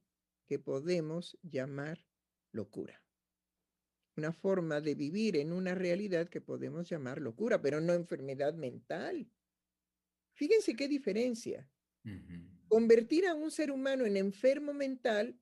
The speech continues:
Speaker 1: a decir que la locura que ha gestado, y eso lo podemos ver,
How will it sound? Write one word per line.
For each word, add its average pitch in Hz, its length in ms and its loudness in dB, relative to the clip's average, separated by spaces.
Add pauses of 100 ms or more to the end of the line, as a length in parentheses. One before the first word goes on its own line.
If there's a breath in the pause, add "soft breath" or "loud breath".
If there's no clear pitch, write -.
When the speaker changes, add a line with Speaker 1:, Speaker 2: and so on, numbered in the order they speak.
Speaker 1:
a 180 120 0
decir 262 560 -2
que 185 320 4 (520)
la 208 280 4
locura 220 720 2
que 156 200 -2
ha 180 120 -4
gestado, 190 840 0 (440)
y 147 60 -8
eso 185 180 0
lo 185 140 2
podemos 185 520 0
ver, 185 340 4